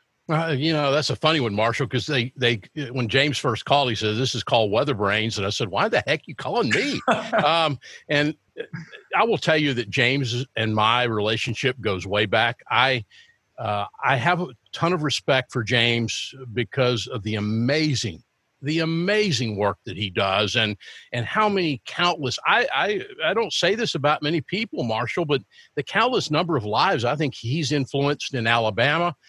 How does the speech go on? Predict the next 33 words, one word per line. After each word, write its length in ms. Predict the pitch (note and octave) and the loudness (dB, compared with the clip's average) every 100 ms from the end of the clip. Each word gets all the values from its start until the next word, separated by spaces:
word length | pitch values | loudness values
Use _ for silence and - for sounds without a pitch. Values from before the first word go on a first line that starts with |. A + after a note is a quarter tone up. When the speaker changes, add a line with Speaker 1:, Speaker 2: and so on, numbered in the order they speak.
| - - - | -20 -16 -6
Speaker 1:
uh, 140 | A2 | -4
through 180 | - C3+ | 0 0
his 140 | A#2+ | 0
work 240 | G#2+ B2+ B2+ | 2 0 2
at 80 | A2+ | 0
A 100 | A#2+ | 0
B 120 | A#2 | -2
C 220 | - A#2+ | -2 -2
thirty-three 520 | - B2+ A#2+ G#2+ A#2 G#2 | 2 2 0 -2 -4 -4
forty, 500 | - D#3+ F#3 F#3 D3+ _ - _ - | -2 2 2 2 -2 _ -20 _ -2
and, 460 | C3 B2+ B2 B2+ - _ - - E3 D#3 - | 0 2 2 -2 -6 _ -20 -20 -16 -16 -6
and 140 | F3 | -2
especially 540 | E3 - G#3 G3 - F3 | 0 0 0 0 0 0
in 100 | D3 | 0
a 60 | |
tornado 540 | B2+ - C#3+ C#3 C#3+ A#2 | -2 0 2 2 2 0
event. 380 | F#2 A2 G#2+ A2 | 0 0 2 0
And 100 | C3+ | 0
I, 240 | F3 E3+ - | -2 -4 -8
you 260 | C#3 D3+ | -10 -4
know, 160 | D#3 B2+ | 0 2
meteorologists 840 | C3+ G3 E3 B2+ C3 C3 B2 - | 0 -2 0 2 2 2 -2 -6
are 80 | - | -6
a 60 | C#3 | -4
st-, 280 | - C3 | 0 0
strange 400 | - D3+ B2 A2+ - | 0 0 0 0 -4
bunch. 260 | F2 E2+ | -8 -4
We 120 | E3 | 0
already 240 | F3 E3+ B2+ | 2 2 0
know 200 | G#2+ F#2+ | 0 -2
that, 200 | F2 F2+ | -4 -4
Marshall, 420 | F#2 G#2 G2+ B2+ | -2 -2 -2 -2
but 160 | A2+ | -4